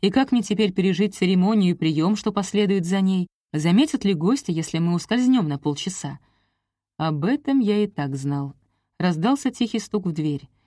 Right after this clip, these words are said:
«Эй, ребята!» позвала Шивон. «Фотограф готов начать!» «Готовы, Джеймс?» взглянул я на Бейли, приподняв брови. «Полностью готово». Губы Бейли изогнулись в улыбке. «Давай сделаем это».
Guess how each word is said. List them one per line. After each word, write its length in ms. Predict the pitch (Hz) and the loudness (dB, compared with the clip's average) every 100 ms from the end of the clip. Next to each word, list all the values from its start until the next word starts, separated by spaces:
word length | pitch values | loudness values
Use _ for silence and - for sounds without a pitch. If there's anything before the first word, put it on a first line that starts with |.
| _ - | _ 0
«Эй, 220 | 214 277 | 4 4
ребята!» 580 | 240 196 233 311 226 214 _ - | 4 4 4 4 0 -2 _ -8
позвала 360 | 151 160 165 | -4 0 0
Шивон. 440 | 160 180 160 147 147 _ _ _ | -2 -4 -4 -4 -8 _ _ _
«Фотограф 460 | 185 185 247 330 269 | -2 2 2 4 4
готов 320 | 254 247 247 | 2 2 2
начать!» 540 | 285 294 247 202 - - _ _ _ - | 2 2 0 -2 -4 -20 _ _ _ -8
«Готовы, 380 | 139 151 214 277 | -4 0 2 4
Джеймс?» 480 | 269 262 147 - - _ - | 4 2 0 -6 -16 _ -12
взглянул 420 | 156 180 185 170 | -2 2 2 2
я 160 | 156 156 | 0 0
на 140 | 147 | -2
Бейли, 440 | 139 208 240 220 214 _ | 0 0 0 -2 -6 _
приподняв 520 | - 180 165 160 175 160 | -6 -4 -2 0 0 -2
брови. 440 | 160 160 143 135 _ _ _ _ _ | -2 -2 -4 -8 _ _ _ _ _
«Полностью 560 | 214 220 196 170 - | 2 2 2 0 -2
готово». 580 | 156 160 - 170 147 139 - _ _ | -2 -2 -2 -2 -2 -6 -14 _ _
Губы 320 | - 202 269 262 | 0 2 4 4
Бейли 380 | 254 262 240 - | 4 4 2 0
изогнулись 560 | 180 165 175 190 196 - | -2 0 2 2 2 0
в 40 | |
улыбке. 500 | 180 156 139 - 143 - _ _ _ _ | -2 -2 -4 -8 -16 -18 _ _ _ _
«Давай 240 | 160 185 285 | 0 4 2
сделаем 480 | 190 160 147 143 | 2 -2 -2 -2
это». 240 | 143 139 | -4 -8